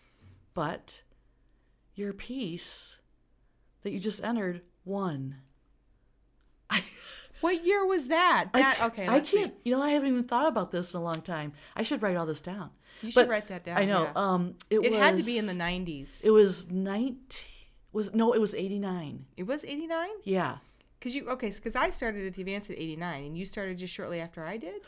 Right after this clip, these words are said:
Speaker 2: Or
Speaker 1: So
Speaker 2: no,
Speaker 1: maybe
Speaker 2: you were,
Speaker 1: it
Speaker 2: no, no, you were at On the Town by then.
Speaker 1: Right,
Speaker 2: You were
Speaker 1: yeah,
Speaker 2: On the Town,
Speaker 1: exactly.
Speaker 2: so,
Speaker 1: It was
Speaker 2: yeah.
Speaker 1: either eighty-nine, ninety, or ninety-one.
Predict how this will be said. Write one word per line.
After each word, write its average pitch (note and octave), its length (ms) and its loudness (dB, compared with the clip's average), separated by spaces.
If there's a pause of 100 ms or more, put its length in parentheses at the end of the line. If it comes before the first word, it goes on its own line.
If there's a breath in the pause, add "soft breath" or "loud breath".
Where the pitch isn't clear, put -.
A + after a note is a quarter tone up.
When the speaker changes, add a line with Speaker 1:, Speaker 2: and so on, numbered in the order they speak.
(120)
Speaker 2:
Or G#3+ 80 -4
Speaker 1:
So A3 100 4
Speaker 2:
no, A3 60 8
Speaker 1:
maybe A#3 180 6
Speaker 2:
you C#4+ 120 4
were, C4 60 2
Speaker 1:
it A#3 60 -4
Speaker 2:
no, A3+ 180 2
no, G#3+ 140 0
you A3+ 240 -4
were C4 140 2
at G#3+ 120 2
On F#3+ 160 -4
the F3+ 60 -10
Town G3+ 300 -14
by C#3+ 100 -10
then. G3 100 -4
Speaker 1:
Right, F3+ 240 2
Speaker 2:
You F#3 120 0
were F3+ 80 4
Speaker 1:
yeah, D3 80 2
Speaker 2:
On C#3 60 -4
the D#3 60 -10
Town, D#3+ 60 -8
Speaker 1:
exactly. E3 400 0
Speaker 2:
so, D3+ 80 -8
Speaker 1:
It E3+ 240 0
was B3+ 140 4
Speaker 2:
yeah. D4+ 60 8
Speaker 1:
either C4+ 200 2
eighty-nine, G3+ 500 0
ninety, F3 320 -2
or D#3+ 60 -6
ninety-one. C#3 540 -8